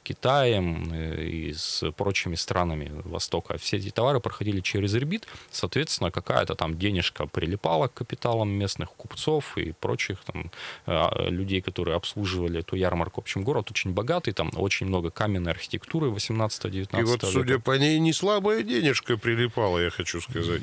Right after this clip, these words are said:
Speaker 1: Да, Ирбит очень интересен просто для прогулки по городу. Ну, мы сегодня говорим про музеи, которые пока ещё работают, и,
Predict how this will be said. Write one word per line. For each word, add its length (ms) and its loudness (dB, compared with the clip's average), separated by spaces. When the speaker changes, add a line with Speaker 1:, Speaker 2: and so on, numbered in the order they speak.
Speaker 1:
Да, 400 0
Ирбит 320 0
очень 260 0
интересен 560 2
просто 360 0
для 160 0
прогулки 440 -2
по 140 0
городу. 440 0
Ну, 200 0
мы 180 2
сегодня 340 0
говорим 300 2
про 140 0
музеи, 420 2
которые 400 -2
пока 300 0
ещё 460 0
работают, 680 0
и, 100 -4